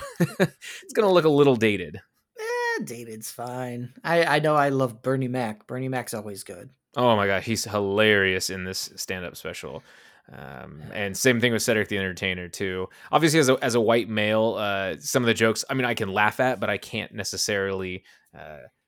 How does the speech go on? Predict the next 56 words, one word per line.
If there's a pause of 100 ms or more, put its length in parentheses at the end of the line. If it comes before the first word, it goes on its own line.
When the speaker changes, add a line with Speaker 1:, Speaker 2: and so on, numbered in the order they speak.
(120)
Speaker 1:
comprehend (100)
to
the
fullest
extent. (320)
But
there
are
moments,
like,
Cedric
the
Entertainer
talks
about,
he
says
something
like,
he's
like,
"Black
folk
be
waiting
for
people
to
sit
in
their
seats." (380)
And
he's
like,
"I
wish
a
motherfucker
would
be
sitting
in
my
seat." (220)
'Cause,
you
know,
he's
like,
white,
white
people
are
like,
"Oh,